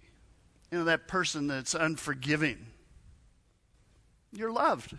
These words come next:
You're welcome here. You belong here. But the truth is, unforgiveness will diminish your strength.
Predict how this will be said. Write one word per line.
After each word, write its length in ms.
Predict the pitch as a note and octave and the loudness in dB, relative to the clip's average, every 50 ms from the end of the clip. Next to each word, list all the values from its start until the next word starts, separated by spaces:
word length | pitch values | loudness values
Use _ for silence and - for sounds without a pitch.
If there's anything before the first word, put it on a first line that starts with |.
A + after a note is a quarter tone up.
| - | -8
You're 160 | - - D4+ | -6 -6 -4
welcome 500 | - D#4 A#3+ B3+ F4 D#4+ - - G#3 F3 | 0 2 2 2 2 0 -2 -2 -2 -2
here. 300 | D3+ C#3+ C#3 B2 G#2+ G2 - - - - - _ _ - - _ | -2 -4 -4 -6 -8 -10 -16 -20 -20 -20 -20 _ _ -20 -14 _
You 100 | - A#3+ | -8 -4
belong 560 | A#3+ B3+ B3 G#3+ G#3+ A3+ C4 C4+ D4 C#4+ C4+ | -2 -2 -2 -2 -2 -2 0 2 2 2 0
here. 360 | G3 A3 F#3+ D#3+ D3 B2 - - - - - - - - - _ _ _ _ _ _ _ - - - - - | 0 -2 -2 -2 -2 -4 -8 -14 -20 -20 -20 -20 -20 -20 -20 _ _ _ _ _ _ _ -20 -20 -20 -20 -2
But 180 | - - B3 - | 0 0 2 2
the 80 | - A#3 | 0 -2
truth 480 | - - - - E4+ E4+ E4+ - - | -2 -2 -2 0 2 0 0 0 0
is, 420 | B3+ A3+ G3+ F#3+ F#3 F#3 F#3 - - - - - - - | 2 4 4 4 4 2 0 -4 -8 -14 -18 -18 -14 0
unforgiveness 960 | - A#3+ C4+ C4+ A3+ - - G3+ E3+ D3+ E3+ G3+ A#3+ B3+ D#4+ F#4 F#4 - - | 2 4 4 4 2 0 -2 -2 -2 4 4 4 4 4 2 0 0 -2 -4
will 140 | - G3+ G#3+ | -4 -4 -4
diminish 560 | G#3+ E3 F#3+ F#3+ F#3+ G#3 A3 A3 G#3 - - | -2 -2 -2 -2 0 0 0 -2 -2 -2 -4
your 80 | F3+ D#3+ | -4 -2
strength. 800 | - - - - - B3+ C#4+ D4 B3+ A3+ D3 - - - - - | -2 -2 -2 -2 -2 0 2 2 2 0 -2 -6 -10 -16 -18 -20